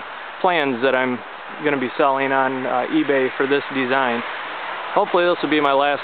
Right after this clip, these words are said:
design change, um, but I think it's a better change. Uh, the horns still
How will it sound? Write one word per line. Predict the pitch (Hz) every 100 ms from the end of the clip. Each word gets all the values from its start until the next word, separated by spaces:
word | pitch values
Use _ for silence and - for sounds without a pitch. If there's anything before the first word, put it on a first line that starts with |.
| 139
design | 127 139 131 123
change, | 139 123 120 117
um, | 120 120 113 -
but | 139 131
I | 135
think | - 147
it's | 139
a | 131
better | 123 147 131
change. | - 156 165 160 - - - - - - -
Uh, | 113 110
the | 120
horns | 151 147 127 -
still | 151